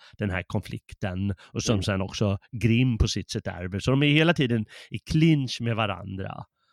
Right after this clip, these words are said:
Speaker 2: Ja.
Speaker 1: Eh, de här, och det är personer som intrigerar mot, eh, eh, Kvällulv och, eh, eh, Grim och, eh, i synnerhet Torolv. Torolv väljer att bli Haralds man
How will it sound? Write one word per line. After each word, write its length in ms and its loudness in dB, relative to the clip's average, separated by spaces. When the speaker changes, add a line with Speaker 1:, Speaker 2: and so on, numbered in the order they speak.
Speaker 2:
Ja. 280 -6
Speaker 1:
Eh, 340 0
de 160 2
här, 380 2
och 240 4
det 80 6
är 40 6
personer 480 6
som 220 2
intrigerar 1400 0
mot, 680 2
eh, 440 4
eh, 560 -2
Kvällulv 680 2
och, 480 -6
eh, 520 2
eh, 420 -6
Grim 680 0
och, 480 -8
eh, 280 -2
i 60 -4
synnerhet 640 2
Torolv. 1080 -2
Torolv 520 2
väljer 340 -2
att 60 0
bli 120 -2
Haralds 640 -4
man 680 -6